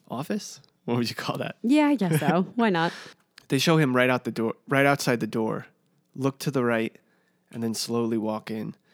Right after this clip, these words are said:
Speaker 1: That had such weight
Speaker 2: Mm.
Speaker 1: for us, visually and emotionally.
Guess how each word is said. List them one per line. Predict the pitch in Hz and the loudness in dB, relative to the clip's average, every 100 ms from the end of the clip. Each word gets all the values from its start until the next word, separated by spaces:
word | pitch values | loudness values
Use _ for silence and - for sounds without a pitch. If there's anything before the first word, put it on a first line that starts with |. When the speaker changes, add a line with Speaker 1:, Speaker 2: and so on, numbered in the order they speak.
| _ - - - _ _ | _ -20 -20 -20 _ _
Speaker 1:
That | 147 165 165 | 0 0 0
had | - 143 - | -2 -2 -2
such | - - 165 - - - | -2 0 -2 -2 -10 -8
weight | 131 139 117 - - - _ _ | -2 0 -2 -8 -16 -18 _ _
Speaker 2:
Mm. | 180 | -2
Speaker 1:
for | 160 117 | 0 -2
us, | 101 - - - _ _ _ _ _ | -4 -8 -12 -16 _ _ _ _ _
visually | 139 131 135 143 147 151 156 _ _ - | -4 -2 -2 -2 -2 -4 -8 _ _ -4
and | 135 147 | 0 2
emotionally. | 127 120 135 120 107 - - | 4 2 0 -4 -6 -8 -10